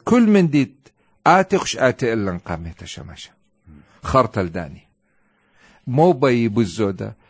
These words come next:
قشق لتشعيتة إيتا، إيتا مرابة لمقتل تريشاني. إيتا رابة لمقتل تقاشي. إيتا رابة لمقتل تباطر يركي. وشماشي.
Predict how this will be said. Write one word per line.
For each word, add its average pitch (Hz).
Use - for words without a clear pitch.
قشق 185
لتشعيتة 123
إيتا، 123
إيتا 120
مرابة 170
لمقتل 113
تريشاني. 87
إيتا 127
رابة 185
لمقتل 117
تقاشي. 90
إيتا 131
رابة 214
لمقتل 135
تباطر 101
يركي. 90
وشماشي. 110